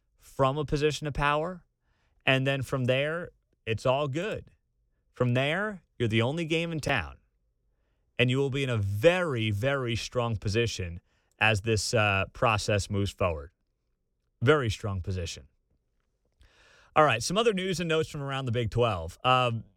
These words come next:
did you see Iowa State landed a five-star power forward? He's an Iowa kid, Omaha Biliu,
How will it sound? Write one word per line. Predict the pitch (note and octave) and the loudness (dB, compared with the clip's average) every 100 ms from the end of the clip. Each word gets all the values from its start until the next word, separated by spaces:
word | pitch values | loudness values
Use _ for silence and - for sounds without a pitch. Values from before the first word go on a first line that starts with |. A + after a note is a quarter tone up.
| - | -6
did | C#3 | -2
you | |
see | G#3 G#4+ - | 2 2 4
Iowa | D3 F3 F3 | 4 4 0
State | - C#3+ D3 | 0 0 0
landed | B2 B2 | -2 -2
a | A2+ | -2
five-star | - A2+ G2 A#2 - A#2+ A#2+ A#2+ - | -2 -2 0 0 0 0 2 -2 -8
power | - G#2+ A2 | -6 -2 -2
forward? | G#2 A#2+ A#2 B2+ B2 _ _ _ _ _ _ _ _ _ _ _ | 0 -2 -2 -4 -12 _ _ _ _ _ _ _ _ _ _ _
He's | F#3 E3+ | 2 4
an | |
Iowa | F#3 B3 A3+ | 2 0 0
kid, | D3+ F#3+ D#3+ A2+ A2 A#2+ - _ _ _ | -4 -2 0 0 -2 -6 -14 _ _ _
Omaha | E3+ G3 F3+ F3+ F3 E3 - _ _ - | -2 0 0 0 -2 -4 -8 _ _ -2
Biliu, | C3 E3+ B2 F#2 F#2 A#2+ | 0 2 2 0 -2 -4